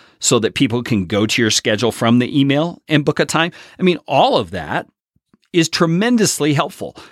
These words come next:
because put yourself in the shoes of the influencer. If they do receive your correspondence and they decide, "Hey, this would be of value to me. I think I want to look into this," and you don't provide any way for them to easily schedule with you right then,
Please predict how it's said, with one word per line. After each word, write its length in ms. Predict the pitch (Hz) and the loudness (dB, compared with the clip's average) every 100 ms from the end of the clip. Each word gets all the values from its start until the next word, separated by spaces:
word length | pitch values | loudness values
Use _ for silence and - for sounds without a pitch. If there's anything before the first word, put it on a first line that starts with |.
| _ | _
because 320 | 151 175 - - _ _ _ _ | -2 0 -2 -6 _ _ _ _
put 180 | 226 - | -2 0
yourself 380 | 185 - 131 - | 0 2 2 2
in 80 | |
the 80 | 117 | 0
shoes 260 | 120 127 107 | 0 -2 -2
of 80 | 98 | -2
the 140 | 107 | -4
influencer. 560 | 120 - 80 - - - _ _ _ _ _ | -4 -10 -14 -14 -18 -20 _ _ _ _ _
If 240 | 165 127 120 | -2 0 2
they 400 | 165 202 202 - _ _ _ _ _ - 107 | 4 4 0 -4 _ _ _ _ _ -12 0
do 280 | 202 208 | 2 2
receive 460 | 139 135 - 151 120 | 2 2 2 0 0
your 240 | 135 127 | 0 0
correspondence 800 | 117 - 120 - 143 120 78 82 - | -2 -2 0 2 0 0 -4 -10 -4
and 180 | 139 120 | 0 2
they 140 | 123 | 2
decide, 380 | 123 113 117 104 | 0 0 0 0
"Hey, 160 | 104 143 | -2 0
this 240 | 120 - | 0 0
would 180 | 127 135 | 0 2
be 140 | 107 | 2
of 100 | 98 | 0
value 340 | 85 104 110 101 | 0 0 2 0
to 140 | - | -2
me. 160 | 90 90 | -4 -4
I 60 | |
think 240 | 117 160 143 | -2 -2 0
I 40 | |
want 160 | 117 104 | 0 0
to 140 | 92 - _ | -2 -6 _
look 220 | 120 120 | -2 0
into 280 | 143 160 87 | 0 0 -6
this," 360 | 80 73 - - - _ _ _ _ _ 175 | -8 -6 -6 -6 -20 _ _ _ _ _ 0
and 120 | 160 | 0
you 280 | 127 156 202 | 2 2 2
don't 240 | 208 - | 0 -2
provide 500 | 131 98 110 139 147 | -2 2 2 2 2
any 180 | 147 123 | 2 2
way 360 | 101 104 147 | 2 0 0
for 180 | 170 127 | -2 -4
them 220 | 101 107 | -2 -2
to 260 | 120 - 95 - | -2 -4 -6 -2
easily 480 | 123 131 139 123 | 0 2 0 -2
schedule 520 | 113 - 135 127 143 139 | -2 -4 -2 -2 -2 -2
with 220 | 135 143 | -4 -2
you 100 | 135 | -2
right 240 | 120 113 117 | -2 -6 -6
then, 240 | 127 170 | -6 -8